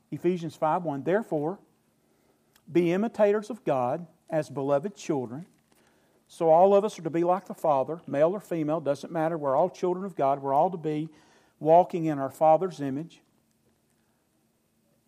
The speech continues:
And walk in love uh, you'll notice five or six times in the book of Ephesians, Paul, the word translated walk, uh,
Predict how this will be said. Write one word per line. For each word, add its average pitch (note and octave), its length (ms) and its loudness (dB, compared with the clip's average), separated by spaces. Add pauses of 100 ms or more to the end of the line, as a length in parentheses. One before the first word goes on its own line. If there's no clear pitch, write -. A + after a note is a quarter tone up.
And E3+ 180 2
walk F#3+ 420 8
in C4+ 220 0
love D#3 480 4 (1200)
uh, C#3+ 80 -14 (160)
you'll D#3 140 -8
notice D3+ 260 -2
five D3+ 260 0
or D#3 40 -10
six - 240 -10
times D3+ 340 -6
in C3 60 -12
the C#3 60 -6
book D#3 180 -6
of D3+ 100 -8
Ephesians, D#3 560 -6
Paul, D#3 400 4 (240)
the D#3 80 -2
word D#3+ 320 4
translated E3 720 -2
walk, D3 680 2 (680)
uh, C#3 320 0